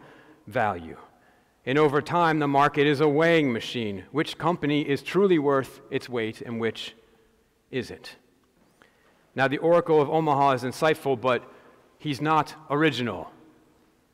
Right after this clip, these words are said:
Buffett just discovered in the field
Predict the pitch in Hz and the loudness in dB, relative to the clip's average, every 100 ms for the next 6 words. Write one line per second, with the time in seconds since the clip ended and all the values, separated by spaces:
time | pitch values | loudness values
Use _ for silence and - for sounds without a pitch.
0 | _ _ _ - 147 - 156 - 143 - | _ _ _ 0 0 2 -2 0 -2 -2
1 | 135 - 156 160 147 139 139 135 127 - | -10 -4 0 2 2 0 0 -2 -2 -2
2 | 156 151 143 110 | 2 4 2 -2